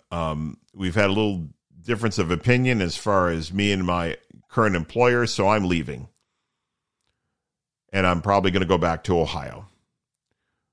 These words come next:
And the guy was like, "Well, okay, uh, but if you change your mind, think about it over the weekend and give us a call." Well, I,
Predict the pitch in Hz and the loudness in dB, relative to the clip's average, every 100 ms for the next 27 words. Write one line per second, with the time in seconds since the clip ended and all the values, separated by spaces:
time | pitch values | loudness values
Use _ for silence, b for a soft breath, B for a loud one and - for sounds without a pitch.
0 | _ _ _ _ - 98 92 101 90 82 | _ _ _ _ -2 0 2 2 2 0
1 | 85 131 208 208 160 - _ _ _ _ | -2 2 4 4 0 -6 _ _ _ _
2 | _ _ _ _ _ _ _ _ - 190 | _ _ _ _ _ _ _ _ -2 0
3 | 214 185 151 180 - - 151 147 156 143 | 4 6 6 4 0 0 2 2 0 0
4 | 156 - 175 214 233 180 117 131 214 233 | -2 0 0 2 2 6 6 4 0 2
5 | 208 190 170 151 160 131 117 110 127 113 | 4 4 6 4 4 4 4 4 2 4
6 | 95 98 101 - 117 71 73 104 156 233 | 2 2 0 4 4 4 0 0 2 0